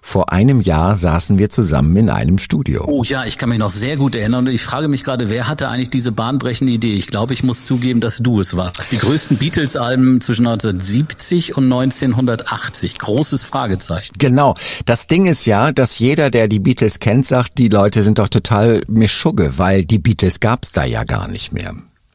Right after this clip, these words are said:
Speaker 1: Ich muss noch mal so die Genese dieses Podcasts, muss ich noch mal so ein bisschen erklären. Es war ja nicht wirklich meine Idee, sondern ich habe einen Artikel gelesen. Und das war ein Artikel über das Album von George Harrison von neunzehnhundertsechsundsiebzig,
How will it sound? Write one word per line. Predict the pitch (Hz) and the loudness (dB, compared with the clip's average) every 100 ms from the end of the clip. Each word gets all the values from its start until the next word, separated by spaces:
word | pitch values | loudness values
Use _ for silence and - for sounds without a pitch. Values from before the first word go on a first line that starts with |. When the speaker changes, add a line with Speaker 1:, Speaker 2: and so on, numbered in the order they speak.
| _ - | _ -4
Speaker 1:
Ich | 131 - | -2 2
muss | 131 202 - | 4 4 4
noch | 190 | 2
mal | 165 156 | 4 4
so | 131 143 | 4 4
die | 131 | 4
Genese | 113 123 117 131 160 156 | 6 6 6 6 4 2
dieses | 120 107 107 | 4 4 2
Podcasts, | - 147 - 123 113 123 - | 2 -2 0 2 2 2 2
muss | 131 135 | 2 2
ich | 120 | 2
noch | 113 | 4
mal | 110 | 4
so | 98 | 2
ein | |
bisschen | 117 - 107 | 0 2 0
erklären. | 87 - 113 127 - - | 0 2 2 2 -4 -6
Es | 87 80 | -4 0
war | 104 | 2
ja | 117 | 4
nicht | 113 101 | 4 2
wirklich | 113 110 - | 0 0 2
meine | 92 92 90 | 2 4 2
Idee, | 69 104 123 123 | 0 2 2 2
sondern | 101 120 131 110 117 | 2 4 4 4 2
ich | 113 - 104 | 0 -2 0
habe | 151 151 | 2 2
einen | 104 110 | 2 2
Artikel | 107 - 117 95 | 0 0 0 0
gelesen. | 69 57 60 - 62 | -2 -4 -4 -4 0
Und | 98 95 | 2 2
das | 123 | 2
war | 127 | 2
ein | 131 123 | 2 2
Artikel | 113 165 - 151 - | 2 0 0 0 2
über | 147 139 131 117 | 2 4 4 4
das | 117 110 - - - - - - | 2 2 -2 -10 -16 -16 -18 -6
Album | 110 143 156 143 | -2 0 2 2
von | 120 | 2
George | 107 104 - | 2 0 2
Harrison | 104 117 143 - 139 | 2 2 2 0 0
von | 117 | 4
neunzehnhundertsechsundsiebzig, | 110 110 104 78 120 - 127 107 - - 131 127 | 4 4 2 2 0 2 2 2 0 0 0 -2